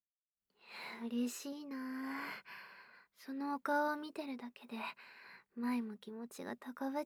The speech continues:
てきちゃう。もっと満たしてください。私を熱くして。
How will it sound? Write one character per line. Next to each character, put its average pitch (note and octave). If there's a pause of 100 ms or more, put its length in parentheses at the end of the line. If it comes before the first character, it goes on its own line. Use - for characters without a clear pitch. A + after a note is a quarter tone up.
て C#4
き -
ち -
ゃ B3 (2000)
う。 C#4
も C4+
っ -
と C#4
満 A#3+
た D4
し -
て C#4+
く B3
だ A#3+
さ B3
い。 A#3 (1400)
私 C4
を C#4
熱 -
く -
し -
て。 -